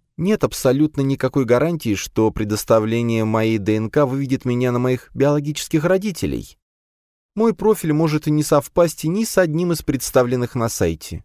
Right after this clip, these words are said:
Я просто хотела сообщить вам об этом». Отец кивнул.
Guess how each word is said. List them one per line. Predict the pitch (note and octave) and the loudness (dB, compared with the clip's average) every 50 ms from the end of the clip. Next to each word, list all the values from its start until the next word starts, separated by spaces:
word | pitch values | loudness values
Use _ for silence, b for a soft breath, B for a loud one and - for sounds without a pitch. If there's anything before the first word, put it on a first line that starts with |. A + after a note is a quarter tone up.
| _ _ | _ _
Я | _ - - | _ -4 -2
просто | - G#2 G2 - - | 0 -2 -4 -4 -6
хотела | G2+ - - F#2+ - A2 G2 F#2+ | -4 -4 -4 -2 0 0 0 0
сообщить | - - - E2+ D#2+ - - F3 D#3+ - | -2 -2 -2 -2 -2 -2 -6 -6 -6 -6
вам | - E2 G2+ A2 G2+ | -2 0 0 0 0
об | E2+ D2 C#2 | -2 -2 -2
этом». | D#2+ D#2 - - C2+ E2+ - _ _ _ _ _ | -4 -4 -4 -8 -10 -10 -12 _ _ _ _ _
Отец | - C#2+ D2+ - D#2 D2 - | -4 -4 -2 -2 -4 -4 -2
кивнул. | - E2+ D2+ C#2 C#2+ B1+ G1+ G1+ - | -4 -4 -2 -2 -4 -4 -6 -8 -10